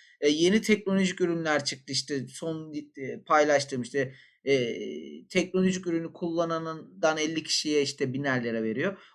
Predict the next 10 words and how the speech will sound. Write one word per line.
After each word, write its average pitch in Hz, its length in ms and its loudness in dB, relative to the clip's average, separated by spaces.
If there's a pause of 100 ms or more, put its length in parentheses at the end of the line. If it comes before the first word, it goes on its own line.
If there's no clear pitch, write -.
O 226 120 4
yüzden 160 280 2
arkadaşlar 143 680 2
kripto 185 380 -2
paralara 170 440 4
önümüzdeki 160 720 -8
bir 170 200 6
ayda, 127 200 2
iki 151 280 2
ayda 147 360 4